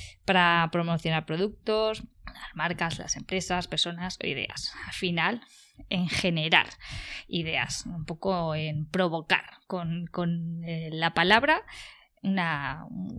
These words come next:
provocar un sentimiento o una acción en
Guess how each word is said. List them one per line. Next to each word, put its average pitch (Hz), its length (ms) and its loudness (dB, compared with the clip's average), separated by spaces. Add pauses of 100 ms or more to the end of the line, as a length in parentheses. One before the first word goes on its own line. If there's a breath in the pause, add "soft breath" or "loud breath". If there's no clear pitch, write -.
(260)
provocar 175 400 0
un 190 300 4
sentimiento 185 760 0
o 175 340 0
una 175 340 0
acción 180 500 2
en 156 160 -8